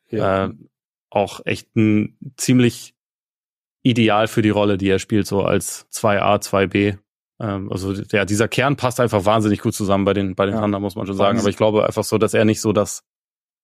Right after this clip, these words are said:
Speaker 2: das Zahlenargument hat im Vergleich
Speaker 1: Ja.
Speaker 2: zu, zu anderen Leuten, die im Westen einfach rumlaufen. In einem schwächeren Jahr wäre es wahrscheinlich, äh, sogenannter No-Brainer, auch für, für Şengün, ne, der ja auch echt eine super Saison spielt, aber
Speaker 1: Ja.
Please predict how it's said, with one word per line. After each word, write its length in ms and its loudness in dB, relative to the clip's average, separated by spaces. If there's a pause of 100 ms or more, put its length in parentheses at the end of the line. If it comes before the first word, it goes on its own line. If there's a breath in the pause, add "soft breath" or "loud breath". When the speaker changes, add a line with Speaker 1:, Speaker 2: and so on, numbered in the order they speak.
(340)
Speaker 2:
das 180 -4
Zahlenargument 880 0
hat 160 0
im 140 -6
Vergleich 300 -4
Speaker 1:
Ja. 60 0
Speaker 2:
zu, 260 -4
zu 140 -4
anderen 220 2
Leuten, 200 0
die 80 0
im 100 -4
Westen 220 -2
einfach 220 -6
rumlaufen. 300 -4
In 80 4
einem 100 4
schwächeren 460 2
Jahr 240 2
wäre 80 4
es 100 -2
wahrscheinlich, 540 -4
äh, 260 -6 (800)
sogenannter 460 2
No-Brainer, 460 2
auch 160 2
für, 240 2
für 120 0
Şengün, 480 0 (100)
ne, 300 0
der 240 0
ja 200 2
auch 180 -6
echt 160 -10
eine 80 -2
super 240 -4
Saison 260 -4
spielt, 300 -4
aber 240 0
Speaker 1:
Ja. 140 -8